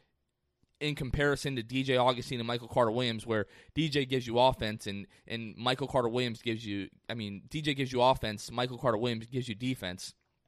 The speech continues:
I mean, Fultz is obviously the complete package. We, we all know this.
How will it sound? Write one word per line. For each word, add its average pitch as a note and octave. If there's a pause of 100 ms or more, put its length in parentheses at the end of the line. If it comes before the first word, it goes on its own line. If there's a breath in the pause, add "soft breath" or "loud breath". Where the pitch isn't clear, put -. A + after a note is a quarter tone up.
(460)
I B2+
mean, B2 (800 soft breath)
Fultz F3
is C#3
obviously C3+
the A#2+
complete A2+
package. G2+
We, F2
we A#2
all C3
know A2+
this. -